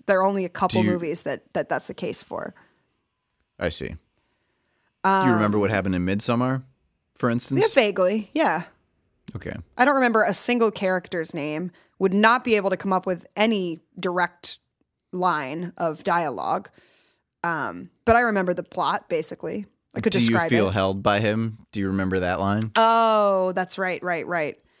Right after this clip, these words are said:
Speaker 1: Yeah, yeah. Not verbatim, but yeah.
Speaker 2: A little bit of jogging. Yeah, I mean, I might have gotten a word off, but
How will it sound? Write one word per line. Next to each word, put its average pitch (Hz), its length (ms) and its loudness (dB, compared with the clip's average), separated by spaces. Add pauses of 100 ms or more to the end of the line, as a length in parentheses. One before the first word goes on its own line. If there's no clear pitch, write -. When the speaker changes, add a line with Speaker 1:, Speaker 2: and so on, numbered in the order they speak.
Speaker 1:
Yeah, 185 300 2
yeah. 175 240 -2
Not 277 200 4
verbatim, 196 640 0
but 185 200 -2
yeah. 170 300 -2 (460)
Speaker 2:
A 170 40 -2
little 165 160 2
bit 123 160 2
of 98 80 0
jogging. 85 760 0
Yeah, 120 260 2
I 120 80 4
mean, 113 160 4
I 104 100 4
might 95 180 2
have 90 100 0
gotten 92 220 0
a 82 80 -2
word 82 280 0
off, 69 380 -4
but - 180 -8